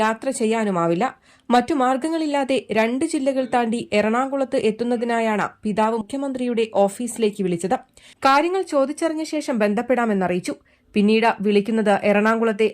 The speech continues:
അഗ്നിരക്ഷാസേന ഉദ്യോഗസ്ഥരാണ്. എറണാകുളത്തെ മെഡിക്കൽ ഉപകരണ സ്ഥാപന ഉടമയെ കണ്ടെത്തി അടഞ്ഞുകിടന്ന കട അവർ തുറപ്പിച്ചു. മിക്കി ട്യൂബുമായി അഗ്നിരക്ഷാസേന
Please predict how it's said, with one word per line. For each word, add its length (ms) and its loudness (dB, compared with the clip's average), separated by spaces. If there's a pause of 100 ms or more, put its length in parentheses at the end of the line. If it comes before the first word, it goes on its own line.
(100)
അഗ്നിരക്ഷാസേന 840 -2 (120)
ഉദ്യോഗസ്ഥരാണ്. 680 -2 (580)
എറണാകുളത്തെ 600 2
മെഡിക്കൽ 360 0
ഉപകരണ 420 0
സ്ഥാപന 380 0
ഉടമയെ 340 0
കണ്ടെത്തി 320 -2 (260)
അടഞ്ഞുകിടന്ന 600 0 (100)
കട 160 0 (200)
അവർ 120 0 (100)
തുറപ്പിച്ചു. 400 -4 (260)
മിക്കി 300 0
ട്യൂബുമായി 480 0 (160)
അഗ്നിരക്ഷാസേന 840 -2